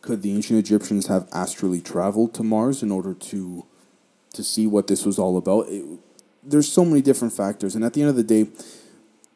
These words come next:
the thing about images like this is that they excite me, as I'm sure they excite many others, but it also opens up a vast array of questions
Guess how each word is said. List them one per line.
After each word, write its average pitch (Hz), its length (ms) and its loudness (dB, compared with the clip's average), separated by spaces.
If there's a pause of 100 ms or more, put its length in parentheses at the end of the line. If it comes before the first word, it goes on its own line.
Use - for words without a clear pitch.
(200)
the 123 120 2
thing 175 280 4
about 139 240 6
images 123 340 4
like 110 160 2
this 120 180 4
is 120 100 -2
that 107 140 0
they 110 100 2
excite 113 440 2
me, 143 160 4
as 123 120 4
I'm 110 120 2
sure 113 220 0
they 107 120 2
excite 104 400 0
many 101 260 2
others, 113 320 6
but 107 160 -2
it 104 80 -2
also 110 320 2
opens 110 400 0
up 104 200 -4
a 104 160 -2
vast 98 720 -4
array 101 280 4
of 92 140 -2
questions 85 640 -8